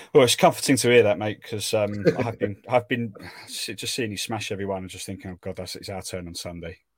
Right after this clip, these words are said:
Speaker 1: It's
Speaker 2: Yeah.
Speaker 1: our turn."
Speaker 2: No.
Speaker 1: Um, and, and obviously we need the point. We probably just need one point to guarantee seventh at least, but it'd be nice to beat United and, and,
Speaker 2: Oh, yeah, yeah, yeah.
Speaker 1: and condemn
Speaker 2: Yeah.
Speaker 1: United to Conference League football, and we can snatch Europa League again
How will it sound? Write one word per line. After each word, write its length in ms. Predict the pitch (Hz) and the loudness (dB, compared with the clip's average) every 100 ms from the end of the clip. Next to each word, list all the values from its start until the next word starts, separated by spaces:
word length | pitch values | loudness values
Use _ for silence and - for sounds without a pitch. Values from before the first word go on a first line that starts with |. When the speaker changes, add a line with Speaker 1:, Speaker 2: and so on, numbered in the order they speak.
| _ 90 | _ -12
Speaker 1:
It's 120 | 95 | -8
Speaker 2:
Yeah. 60 | 92 | -8
Speaker 1:
our 60 | |
turn." 200 | - - | -6 -4
Speaker 2:
No. 260 | 104 90 78 | -2 -2 -4
Speaker 1:
Um, 400 | 90 92 90 90 - | -8 -6 -8 -10 -10
and, 260 | 95 87 | -10 -12
and 140 | 98 95 | -12 -12
obviously 300 | 87 - 92 | -10 -10 -6
we 180 | 104 | -6
need 160 | 95 92 | -6 -10
the 60 | 92 | -14
point. 300 | - 92 - - 101 - | -10 -10 -10 -20 -20 -20
We 80 | 98 | -18
probably 200 | - 104 | -8 -8
just 180 | - - | -8 -10
need 160 | 87 92 | -10 -10
one 160 | 87 | -10
point 220 | - 90 | -10 -12
to 80 | - | -12
guarantee 420 | - 85 85 - | -14 -12 -12 -12
seventh 460 | 82 - 87 - - | -8 -8 -8 -12 -18
at 80 | - | -14
least, 300 | 85 85 - | -12 -12 -10
but 160 | - - _ - | -10 -10 _ -20
it'd 120 | _ | _
be 60 | 87 | -10
nice 220 | 87 78 | -10 -10
to 80 | - | -12
beat 160 | - - | -14 -14
United 440 | 82 78 71 - | -14 -14 -16 -18
and, 160 | 78 - | -20 -10
and, 80 | - | 0
Speaker 2:
Oh, 140 | 127 | 2
yeah, 100 | 135 | 2
yeah, 240 | 113 87 87 | -4 -2 -2
yeah. 120 | 82 | -2
Speaker 1:
and 160 | 101 98 | -4 -6
condemn 440 | - 107 113 101 95 | -4 2 4 4 2
Speaker 2:
Yeah. 60 | |
Speaker 1:
United 300 | 92 92 - - | -2 -4 -6 -8
to 120 | 95 | -10
Conference 460 | - 98 - 82 90 | -8 -8 -8 -10 -10
League 160 | 85 | -10
football, 280 | - - 90 | -8 -8 -8
and 100 | 87 | -8
we 120 | 87 | -8
can 120 | - 87 | -10 -10
snatch 360 | - - - | -8 -8 -10
Europa 320 | 85 87 - | -8 -10 -10
League 160 | 85 85 | -12 -10
again 260 | 90 85 | -8 -8